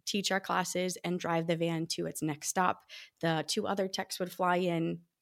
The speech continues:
teach, pick up the van, go on to the next stop, like I said, like a, a giant relay race.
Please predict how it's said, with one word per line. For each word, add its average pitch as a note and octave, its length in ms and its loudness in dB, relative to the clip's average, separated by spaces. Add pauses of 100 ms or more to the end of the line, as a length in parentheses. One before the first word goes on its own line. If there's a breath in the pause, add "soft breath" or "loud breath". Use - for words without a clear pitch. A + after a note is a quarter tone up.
(760)
teach, - 480 0
pick G3 160 -4
up F#3 100 -2
the F3+ 100 4
van, F3+ 520 2
go F3+ 180 4
on F#3+ 140 4
to F#3+ 80 -4
the F#3 80 -2
next F3 220 -4
stop, D#3+ 240 0
like - 140 -18
I - 20 -10
said, D#3 200 0
like E3 120 -2
a, E3 220 -4
a F3 40 0
giant F3 360 2
relay D#3+ 260 0
race. - 320 -2